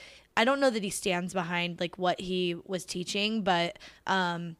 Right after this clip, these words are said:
he also said, I thought this was an interesting quote, but he said, "When I wrote the gr-,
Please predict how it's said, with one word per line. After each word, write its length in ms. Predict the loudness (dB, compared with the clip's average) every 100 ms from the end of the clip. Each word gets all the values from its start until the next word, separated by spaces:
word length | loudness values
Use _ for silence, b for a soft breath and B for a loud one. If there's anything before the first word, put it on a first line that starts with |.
| _
he 220 | -2 2
also 300 | 4 4 0
said, 260 | 2 2 4
I 80 | 4
thought 140 | 4
this 140 | 4 0
was 120 | -2
an 100 | -4
interesting 480 | -6 -8 -8 -6 -6
quote, 320 | -6 -8 -8
but 320 | 0 0 0 _ _ _ _ _ _ -20 -6
he 160 | -2
said, 320 | 2 4 4 0 B B B
"When 140 | 4
I 60 | 6
wrote 240 | 6 4
the 80 | 2
gr-, 140 | 2